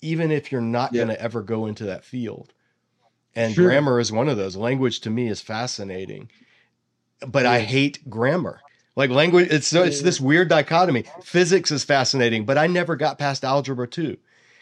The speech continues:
Speaker 1: And yet
Speaker 2: Yeah.
Speaker 1: there's something when they're presenting the ideas, you know, you listen to Neil deGrasse Tyson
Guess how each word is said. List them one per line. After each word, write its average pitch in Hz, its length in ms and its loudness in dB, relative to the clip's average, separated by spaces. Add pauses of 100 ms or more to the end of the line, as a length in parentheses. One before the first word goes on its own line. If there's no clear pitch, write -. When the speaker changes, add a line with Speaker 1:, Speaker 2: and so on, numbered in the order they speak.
(220)
Speaker 1:
And 143 200 2
yet 147 200 4
Speaker 2:
Yeah. 117 60 4
Speaker 1:
there's 117 180 0
something 156 380 2
when 139 100 4
they're 131 120 4
presenting 147 500 0
the 139 140 2
ideas, 113 840 -2
you 110 80 -6
know, 110 80 -4
you 135 180 -2
listen 143 220 0
to 127 80 2
Neil 131 180 2
deGrasse 120 360 0
Tyson 120 400 -2